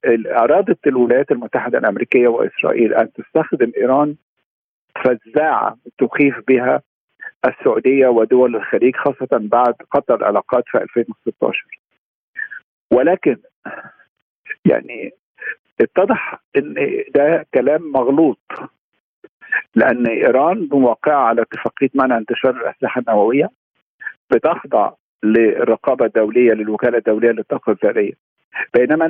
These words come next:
نجد ان دوله اخرى هي حليف للولايات المتحده الامريكيه لديها اسلحه نوويه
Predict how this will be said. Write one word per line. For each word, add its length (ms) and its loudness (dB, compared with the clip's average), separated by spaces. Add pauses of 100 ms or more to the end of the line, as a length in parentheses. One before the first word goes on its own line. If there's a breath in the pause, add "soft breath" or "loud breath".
نجد 180 0
ان 220 2
دوله 460 2
اخرى 300 -2 (1160)
هي 180 4
حليف 360 -2 (100)
للولايات 440 0
المتحده 440 -4
الامريكيه 580 -2 (1120)
لديها 640 0
اسلحه 340 -4
نوويه 600 2